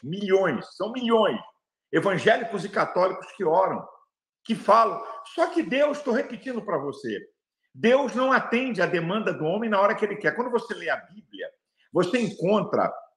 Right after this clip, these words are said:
homens que tinham intimidade com Deus, é até interessante a força da expressão, dizer assim, por exemplo, o profeta Daniel, um dos caras que tinha mais intimidade com Deus, diz assim,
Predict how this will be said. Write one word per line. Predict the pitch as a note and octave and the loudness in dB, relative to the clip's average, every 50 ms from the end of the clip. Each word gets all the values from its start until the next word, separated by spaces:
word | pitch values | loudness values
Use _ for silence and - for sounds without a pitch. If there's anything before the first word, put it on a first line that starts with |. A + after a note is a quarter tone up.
| - | 2
homens | F3+ F#3+ A#3 B3 G#3+ D#3+ C3+ A#2 - | 4 4 6 4 4 0 -2 -4 -6
que | - - C3+ - | -6 -6 -8 -6
tinham | - - F3 E3+ E3 D#3+ | -6 -6 -4 -4 -2 -2
intimidade | D#3 - - F3+ D#3+ C3+ G#2+ C#3+ C#3+ C#3+ - - - | -4 -4 -4 -4 -2 0 2 2 2 0 -2 -4 -8
com | - C#3+ B2 | -8 -6 -2
Deus, | A#2 F#3 F#3+ - | 0 0 2 2
é | D#3+ | 0
até | - - G#3+ | 0 0 0
interessante | G#3 G#3 G#3 G3 F3 D3 - - F#3 E3+ - | 0 0 0 0 -2 -2 -4 -6 -6 -4 -4
a | D#3 | -4
força | - - F3 D#3 - D3 | -2 -4 -8 -10 -8 -6
da | D3+ D3 | -6 -6
expressão, | - - - C#3 A#2+ - - F3+ G3 G3 F#3+ - _ _ _ _ _ | -6 -6 -8 -8 -8 -6 -2 -2 -2 -2 -4 -10 _ _ _ _ _
dizer | A#2 D#3 D3+ D3+ E3+ E3 D#3 | -10 -4 0 2 4 4 6
assim, | D3+ B2+ - - - C#3+ A#2 | 4 2 0 -2 -4 -4 -2
por | - F3+ | 0 0
exemplo, | E3 - D3+ D3 - - A2+ G#2+ | 0 2 0 -2 -2 -2 -6 -6
o | A2+ | -2
profeta | - F3 E3+ E3 - A#3+ G#3 - F#3 | 2 2 4 4 4 2 2 2 2
Daniel, | D#3 E3 D#3 D3 C3+ C3 B2+ A#2+ A2 - - - - _ _ | 2 2 0 2 2 4 4 4 4 2 -2 -10 -16 _ _
um | - G#3+ | -8 -6
dos | G3+ G3+ - - | -6 -6 -8 -4
caras | - - A3+ A3+ G#3 - | 0 2 2 2 2 -2
que | - - | -4 -4
tinha | - G#3 | -2 0
mais | G3 G#3+ B3 B3 A3+ | 2 2 2 2 0
intimidade | B3 A#3 - A#3+ A#3+ A3 - - F3 F3+ F3 - - | -4 -6 -4 -4 -4 -2 2 2 2 2 2 -2 -6
com | E3+ D#3 | -2 2
Deus, | C#3 G3 F#3 | 4 4 4
diz | F#3+ E3 E3+ | 2 2 0
assim, | E3 - - - E3 D#3 | 0 0 0 -4 -10 -10